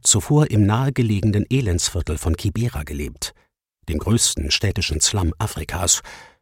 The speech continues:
und waren unter der Prämisse eingestellt worden, dass das Unternehmen benachteiligten Menschen den Weg in eine formelle Beschäftigung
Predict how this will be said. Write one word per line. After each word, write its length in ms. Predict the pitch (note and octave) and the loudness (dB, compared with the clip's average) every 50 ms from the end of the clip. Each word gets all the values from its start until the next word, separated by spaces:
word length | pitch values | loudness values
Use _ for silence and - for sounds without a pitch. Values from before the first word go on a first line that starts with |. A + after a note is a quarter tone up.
| _ _ _ _ _ - | _ _ _ _ _ 2
und 160 | - A#2 G2+ | 4 6 6
waren 240 | C3 C#3 C#3+ E3 E3 | 6 6 8 8 8
unter 240 | - D#3 D#3 D#3 C#3 | 8 6 4 4 4
der 100 | B2+ - | 4 2
Prämisse 460 | - - G2+ A2 D3 - - G#2 E2 | 2 2 4 4 4 4 4 2 2
eingestellt 500 | D#2+ E2 F2 - - - G#2 G2+ - - | 0 0 0 0 0 0 0 -2 -2 0
worden, 420 | G#2+ A#2 B2+ B2 D#3 D#3+ E3 D#3+ - | -2 -2 -2 0 0 0 0 0 0
dass 180 | C#3 B2+ - - | 0 0 0 2
das 160 | C3 B2+ - | 0 0 2
Unternehmen 540 | - A#2 - G#2+ F#2+ G2 A2 A#2+ C3 C#3+ A2+ | 2 2 4 4 4 6 6 8 8 6 6
benachteiligten 880 | A2 G2 F#2+ G#2 A#2 - - - B2+ B2+ B2+ C3 - - - A2+ G2 | 6 4 4 2 2 -2 -4 -4 -2 -2 -2 -2 -4 -2 2 2 2
Menschen 520 | F2 F2 F#2 F2 - - A#2 A2+ A#2+ B2 B2 | 4 2 0 0 0 2 4 4 4 4 2
den 260 | - F#2 E2+ E2 D#2 | 2 0 0 0 2
Weg 240 | G#2+ A#2+ A2+ - - | 2 2 2 0 0
in 100 | G#2 D#2+ | -2 -2
eine 220 | - C#2+ D2 E2 | -2 -2 -4 -4
formelle 420 | - - E2+ D2+ D#2+ E2+ D#2 E2+ E2+ | -4 -4 -4 -2 0 0 0 -2 -2
Beschäftigung 640 | E2 - - - C3 - - - - - C#2 C2+ | -2 -2 -2 -2 -4 -6 -8 -8 -8 -6 -6 -6